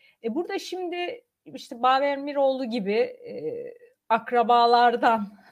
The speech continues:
<laughs> aileden siyaset kumaşı olduğu öne sürülen mesela bir ismin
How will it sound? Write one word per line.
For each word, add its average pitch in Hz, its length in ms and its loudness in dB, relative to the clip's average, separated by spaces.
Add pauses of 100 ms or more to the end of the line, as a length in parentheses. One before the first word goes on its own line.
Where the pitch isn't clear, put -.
(140)
<laughs> - 1300 -12
aileden 220 880 4 (760)
siyaset 208 680 0
kumaşı 208 420 -4
olduğu 202 520 -2
öne 220 280 -4
sürülen 208 460 -2
mesela 196 560 -2
bir 196 100 -8
ismin 202 640 -8